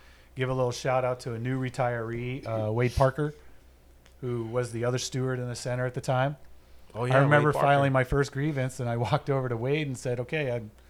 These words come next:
Speaker 1: what do I fill out on here?" And so Wade kinda just walked me through it. And then from there, it was just each and every night, take a little bit of the contract and read it. Take a little bit more of the contract and read it. Find out what my rights were. Find out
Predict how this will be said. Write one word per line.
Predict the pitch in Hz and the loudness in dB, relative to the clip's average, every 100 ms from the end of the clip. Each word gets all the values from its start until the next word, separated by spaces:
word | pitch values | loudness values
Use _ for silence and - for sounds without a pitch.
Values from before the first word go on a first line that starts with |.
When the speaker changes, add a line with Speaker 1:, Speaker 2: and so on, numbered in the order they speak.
| - - - | -20 -20 -12
Speaker 1:
what | 113 | -2
do | 135 | 2
I | 131 | 2
fill | - 127 | 2 2
out | 131 131 | 6 4
on | 110 | 2
here?" | 107 101 - - - - - - - - - - - - - | -4 -8 -12 -20 -20 -20 -20 -20 -20 -20 -20 -20 -20 -20 -12
And | 113 113 110 | -6 -4 -4
so | - 113 | -4 -4
Wade | 110 117 113 | -2 -2 -2
kinda | 131 120 | -2 -2
just | 113 113 110 | -2 -6 -4
walked | 110 113 | -4 -2
me | 117 | -6
through | - 160 156 | -4 -4 -2
it. | 131 - - | -4 -8 -10
And | 113 | -6
then | 117 117 | -6 -6
from | 123 117 | -6 -2
there, | 135 170 156 | 2 4 4
it | 147 | 0
was | 131 127 | -4 -4
just | 135 131 - - | -4 -6 -10 -8
each | 143 - | -6 -2
and | 143 | -2
every | 135 | 0
night, | 127 135 143 - - - - - | 0 0 -2 -8 -20 -20 -20 -8
take | - 131 | -4 -2
a | |
little | 120 127 131 | -2 -2 -2
bit | 123 127 | 0 0
of | 127 | 0
the | 123 | -2
contract | 131 123 131 123 | -2 -2 -4 -6
and | 120 | -8
read | 113 110 | -10 -10
it. | 95 - | -12 -14
Take | 113 | -14
a | 107 | -12
little | 107 117 | -10 -10
bit | 117 117 | -10 -10
more | 117 | -8
of | 120 | -8
the | |
contract | 117 117 117 117 110 | -8 -10 -8 -10 -10
and | 113 | -12
read | 107 107 | -12 -14
it. | - - - - - - - - - | -16 -20 -20 -20 -20 -20 -20 -20 -4
Find | 123 123 | 0 0
out | 120 | -2
what | 120 | -4
my | 123 | -4
rights | 117 117 110 - | -2 -2 -4 -6
were. | 98 92 - | -12 -12 -10
Find | 113 113 | -10 -6
out | 113 110 107 | -4 -4 -6